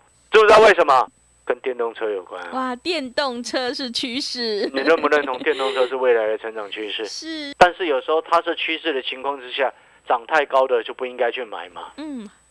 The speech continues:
Speaker 1: 对不对？但是压回可不可以买？
Speaker 2: 嗯。
Speaker 1: 成长的趋势的股票，未来确定成长的股票，股价压回是不是买点？对不对？所以我说这一档法人自救股的第二档，要不是今年遇到这种鸟行情，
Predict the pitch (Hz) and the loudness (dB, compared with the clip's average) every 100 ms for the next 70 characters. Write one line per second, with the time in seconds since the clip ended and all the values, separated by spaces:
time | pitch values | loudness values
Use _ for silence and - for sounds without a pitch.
0 | _ 160 151 151 151 - - 151 170 156 | _ 2 4 4 4 0 -4 -4 -4 0
1 | 135 123 117 107 104 104 95 104 - - | 2 2 -2 -8 -10 -8 -8 -10 -16 -12
2 | 208 190 - 160 175 220 147 131 131 - | -12 -10 -2 2 2 2 0 2 -2 -2
3 | 165 170 - 156 127 104 98 139 185 185 | -2 -2 -2 -2 -4 -6 -4 0 2 4
4 | 131 131 - 185 165 156 135 123 135 117 | 4 2 0 -2 0 -4 -6 -6 -4 -6
5 | 107 104 95 117 127 113 104 104 123 117 | -6 -14 -10 -2 0 -2 -8 -4 -2 -2
6 | 117 110 98 117 101 98 87 87 - _ | -2 -4 -8 -12 -12 -12 -12 -14 -18 _
7 | - - 175 185 160 - _ _ _ _ | 0 2 6 6 4 0 _ _ _ _
8 | - 269 190 143 - 185 190 _ - 220 | 2 4 6 4 4 2 2 _ 4 4
9 | 220 127 113 131 117 113 117 - - 151 | 4 0 0 2 2 0 -4 -4 -2 0
10 | 165 117 104 101 - 139 127 110 - - | 0 0 -4 -4 0 4 4 4 -2 -16
11 | - 226 247 160 156 190 160 - 185 190 | 2 6 6 2 -2 -2 -2 -4 -4 -4
12 | 160 127 135 180 156 156 139 165 131 127 | -2 -4 -4 -6 2 4 4 0 -4 -6
13 | 135 131 110 95 110 104 123 165 - | -6 -2 -2 -4 -6 -8 -8 -10 -10